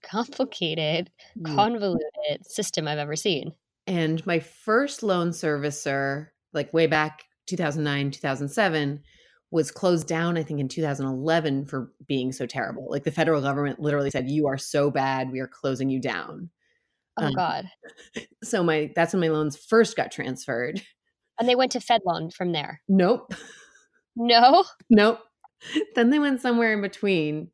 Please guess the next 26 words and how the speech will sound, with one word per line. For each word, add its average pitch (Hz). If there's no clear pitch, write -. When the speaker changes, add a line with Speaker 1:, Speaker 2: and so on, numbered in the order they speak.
Speaker 2:
who 226
they 226
were 302
actually 247
much 196
nicer. 190
But, 170
um, 151
so 202
then 180
I 180
didn't 208
actually 190
switch 170
to 170
FedLoan 156
till 147
a 143
few 143
years 147
ago. -
Because 180
when 180
I 170
tried 175
to 156